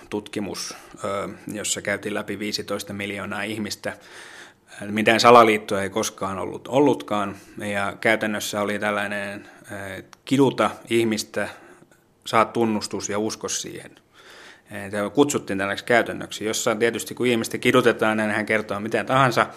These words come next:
niin tällä tavoin saatiin luotua tällaisia haamu-, haamukuva-salaliittoja, joita ei oikeasti ollut olemassakaan, vaan ihmisiä kiduttamalla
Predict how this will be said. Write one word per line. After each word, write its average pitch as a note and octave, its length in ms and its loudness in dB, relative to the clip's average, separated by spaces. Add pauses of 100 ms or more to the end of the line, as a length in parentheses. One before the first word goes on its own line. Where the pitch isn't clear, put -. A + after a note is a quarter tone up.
(420)
niin B2+ 120 2
tällä C3 220 12
tavoin A#2+ 340 8
saatiin A#2 360 2
luotua A2+ 360 4
tällaisia G2+ 480 -2
haamu-, G#2+ 320 0 (120)
haamukuva-salaliittoja, G#2+ 1500 2
joita G2+ 260 -6
ei G#2 60 -4
oikeasti G#2+ 440 -6
ollut G2+ 240 -8
olemassakaan, G#2+ 640 -4
vaan G2+ 200 -8 (480)
ihmisiä A2+ 300 2
kiduttamalla G#2 680 0